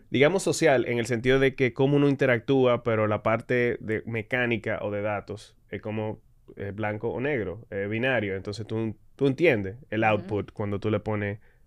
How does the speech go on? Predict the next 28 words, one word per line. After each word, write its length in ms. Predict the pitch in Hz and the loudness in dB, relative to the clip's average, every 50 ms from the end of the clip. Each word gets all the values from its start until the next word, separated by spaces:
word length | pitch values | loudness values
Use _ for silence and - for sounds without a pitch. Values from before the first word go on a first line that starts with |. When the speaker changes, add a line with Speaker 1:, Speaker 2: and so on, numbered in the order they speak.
| - - - | -20 -18 -8
Speaker 1:
algo 300 | - 104 107 107 107 107 | -2 0 2 2 4 2
de 80 | 107 | 2
información 600 | 104 101 110 98 98 110 117 - 175 143 98 - - - - - - - - _ | 2 0 -2 -2 -2 0 2 4 4 4 2 0 -6 -16 -20 -20 -20 -20 -20 _
o 160 | - - 104 | -6 -6 -4
tú 100 | - 117 | 0 2
lo 200 | 110 110 104 - | 2 2 0 0
puedes, 300 | - 117 117 113 113 101 - - - - - | 2 2 4 4 4 2 0 -6 -14 -10 -6
eh, 300 | - 101 78 60 - - - | -4 -4 -4 -4 -6 -6 -6
direccionar. 600 | 101 110 107 107 107 - 113 117 143 143 101 - - - - - - - - - - | -4 -2 -2 -2 -2 -2 -2 -2 -2 -2 -4 -6 -12 -20 -20 -18 -16 -14 -14 -12 -4
Entonces, 360 | - 135 131 151 165 - - - - _ _ _ _ _ - - - - _ - _ _ - - _ _ _ - | 0 2 6 6 6 4 4 -2 -18 _ _ _ _ _ -20 -20 -20 -20 _ -20 _ _ -20 -20 _ _ _ 4
esa 280 | - 160 170 - 220 202 | 4 6 6 6 0 2
primera 360 | - 196 190 190 190 185 180 | 2 4 6 8 8 8 8
trayectoria 520 | 175 165 165 156 135 - 147 143 143 131 127 | 6 6 4 4 4 4 6 6 6 6 4
tuya 260 | 127 117 113 113 110 | 4 2 4 4 4
donde 180 | 107 107 107 | 4 2 0
tú 140 | 101 117 117 | 0 2 0
empiezas, 360 | 117 117 120 123 123 123 123 | 0 2 0 -2 -2 -2 -4
por 140 | 123 - 110 | -4 -4 -4
ejemplo, 460 | 107 113 113 110 117 117 110 110 113 - _ - - - | -4 -4 -6 -4 -2 -2 -2 -2 -4 -8 _ -20 -16 -6
a 60 | - 98 | -2 0
dar 100 | 98 101 | 2 2
la 120 | 110 104 - | 2 2 2
clase 460 | 107 101 92 92 92 - 101 95 107 117 - - - | 0 0 0 -2 -2 -4 -6 -6 -6 -10 -16 -12 -6
y 80 | 110 | -4
luego 280 | 107 107 107 110 117 117 | 0 2 2 2 2 2
tú 100 | 117 113 | 2 0
dici-, 360 | 110 110 - 113 110 107 95 - _ _ - | -2 -2 -2 -2 -2 -2 -4 -6 _ _ -16
decides, 920 | - 107 107 117 110 - - 143 151 156 120 98 101 - - - - - | -10 -2 2 2 2 2 4 4 6 6 4 2 -2 -6 -10 -16 -18 -20